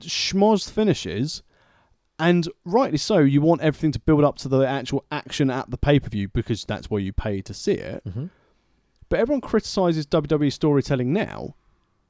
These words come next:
Speaker 1: Maybe we just all have this little warm, fuzzy nostalgia feeling from, like, the nineties, where it was the thing we really grasped into and we were really interesting. It was our must-see thing.
Speaker 2: Mm.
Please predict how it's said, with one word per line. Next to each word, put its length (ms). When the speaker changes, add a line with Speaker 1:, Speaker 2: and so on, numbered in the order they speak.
Speaker 1:
Maybe 720
we 200
just 260
all 160
have 220
this 160
little 240
warm, 340
fuzzy 260
nostalgia 440
feeling 340
from, 320
like, 240
the 100
nineties, 720
where 400
it 100
was 140
the 100
thing 300
we 160
really 240
grasped 340
into 260
and 120
we 100
were 140
really 480
interesting. 500
It 40
was 100
our 100
must-see 440
thing. 360
Speaker 2:
Mm. 240